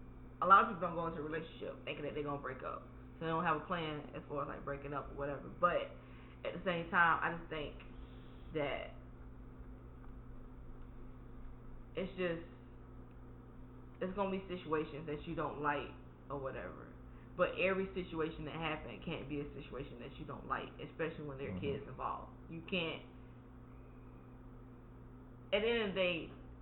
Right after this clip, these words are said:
Speaker 1: the child is not benefiting from all parties not being mature.
Speaker 2: Yeah.
Speaker 1: And they don't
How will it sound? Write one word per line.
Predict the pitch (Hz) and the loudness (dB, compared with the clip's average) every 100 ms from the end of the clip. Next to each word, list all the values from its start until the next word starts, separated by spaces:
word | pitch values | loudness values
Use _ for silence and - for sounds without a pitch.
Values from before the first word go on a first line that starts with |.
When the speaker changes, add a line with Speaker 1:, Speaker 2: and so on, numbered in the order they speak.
| - 170 | -8 -4
Speaker 1:
the | 180 - | -4 -2
child | 220 202 185 | 6 8 8
is | 180 | 6
not | 147 151 | 4 4
benefiting | 156 160 - - 165 - | 0 -4 -6 -8 -8 -4
from | 156 151 147 156 - - - - - - - - - | -2 -2 -4 -8 -12 -14 -14 -14 -14 -12 -10 -2 8
all | 165 165 | 8 8
parties | 175 156 147 160 | 6 4 4 0
not | 131 104 | -2 -2
being | 135 123 120 | -4 -6 -6
mature. | - 90 80 - - - - - 143 156 | -6 -6 -8 -10 -12 -12 -14 -8 -4 2
Speaker 2:
Yeah. | 226 - - - - - - - - - - - - - - | 4 2 -2 -12 -14 -14 -14 -14 -14 -14 -14 -14 -14 -12 -2
Speaker 1:
And | 170 | 6
they | 180 | 8
don't | 185 156 | 10 8